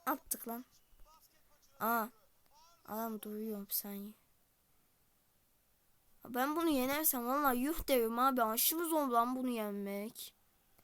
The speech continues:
On altı dakika olmuş diyor. Aa, on altı dakika değil. Pardon, pardon. Aa, bak güzel. Hmm, ne yapıyorsun kardeş?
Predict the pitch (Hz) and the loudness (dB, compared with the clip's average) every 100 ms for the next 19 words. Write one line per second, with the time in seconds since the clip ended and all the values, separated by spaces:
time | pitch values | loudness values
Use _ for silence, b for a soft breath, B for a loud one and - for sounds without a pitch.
0 | _ _ _ _ _ 214 220 240 - 208 | _ _ _ _ _ -10 -10 -8 -10 -12
1 | - 214 208 202 - - - 214 B 415 | -12 -10 -8 -8 -10 -16 -16 -16 B -10
2 | - 233 - 262 269 277 311 294 339 359 | -2 -2 2 6 8 12 12 12 12 12
3 | - - 427 453 370 - 440 359 - 262 | 8 12 12 12 10 10 10 10 6 6
4 | 254 247 240 233 220 214 214 208 - - | 6 6 6 4 2 2 0 -2 -6 -14
5 | - 214 220 214 208 208 - - - - | -10 -6 -4 -4 -6 -8 -10 -18 -20 -20
6 | - _ _ _ 202 202 202 202 240 240 | -20 _ _ _ -12 -8 -8 -2 0 0
7 | 226 208 196 208 202 202 196 196 190 190 | -2 -4 -4 -6 -8 -10 -10 -8 -8 -8
8 | 190 - - - | -10 -10 -12 -14